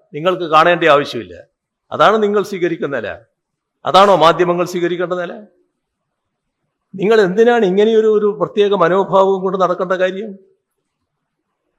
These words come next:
എന്താണ് ഈ നാടിനെതിരായിട്ട് ഞങ്ങൾ ചെയ്തുകൊണ്ടിരിക്കുന്നത്? ഞങ്ങൾ ഈ നാടിനു വേണ്ടിയാണല്ലോ പ്രവർത്തിച്ചുകൊണ്ടിരിക്കുന്നത്. ഞങ്ങളുടെ ഭാഗത്ത് ഇന്ന വീഴ്ചയുണ്ട് എന്നല്ലേ നിങ്ങൾ ചൂണ്ടിക്കാണിക്കേണ്ടത്?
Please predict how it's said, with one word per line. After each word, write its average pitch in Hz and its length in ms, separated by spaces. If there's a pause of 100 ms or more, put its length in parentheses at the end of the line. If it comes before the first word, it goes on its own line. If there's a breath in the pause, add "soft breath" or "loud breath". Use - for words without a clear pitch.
(760)
എന്താണ് 185 460
ഈ 240 80
നാടിനെതിരായിട്ട് 208 800
ഞങ്ങൾ 196 240
ചെയ്തുകൊണ്ടിരിക്കുന്നത്? 190 840 (1800)
ഞങ്ങൾ 156 260
ഈ 202 80
നാടിനു 196 360
വേണ്ടിയാണല്ലോ 202 540
പ്രവർത്തിച്ചുകൊണ്ടിരിക്കുന്നത്. 170 880 (680)
ഞങ്ങളുടെ 196 300
ഭാഗത്ത് 196 360
ഇന്ന 190 180
വീഴ്ചയുണ്ട് 185 500
എന്നല്ലേ 185 280
നിങ്ങൾ 175 200
ചൂണ്ടിക്കാണിക്കേണ്ടത്? 190 760